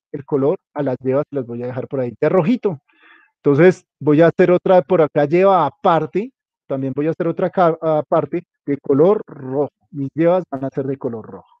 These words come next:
¿listo? Todo esto todavía no, esto está aparte,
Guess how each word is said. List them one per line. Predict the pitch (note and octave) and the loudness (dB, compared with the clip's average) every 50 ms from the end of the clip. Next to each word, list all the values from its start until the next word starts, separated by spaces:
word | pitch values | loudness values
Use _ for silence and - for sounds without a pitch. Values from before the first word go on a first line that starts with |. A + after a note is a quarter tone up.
| _ | _
¿listo? | - D3+ C3+ - - G3 F#3 E3 - _ _ _ _ _ _ _ _ _ _ _ _ _ _ _ _ _ | -14 -14 -8 -4 -4 -4 -4 -6 -10 _ _ _ _ _ _ _ _ _ _ _ _ _ _ _ _ _
Todo | - G3+ B3 | 4 6 8
esto | B3 G#3 - - A3+ A3 G#3 - _ _ _ | 8 6 6 4 4 4 4 0 _ _ _
todavía | - F#3 F#3 F3+ F3+ F#3+ | -4 0 0 2 2 2
no, | G3 G3 G3 G3+ F#3 | 0 0 -4 -4 -6
esto | F#3 E3+ - | -8 -8 -8
está | G3+ F3 - G3 | -8 -4 -2 -4
aparte, | F3 F3 - F#3 F3 E3+ E3 - G3+ G#3+ A3+ | -4 -2 -2 -2 -2 -2 -4 -6 -12 -14 -14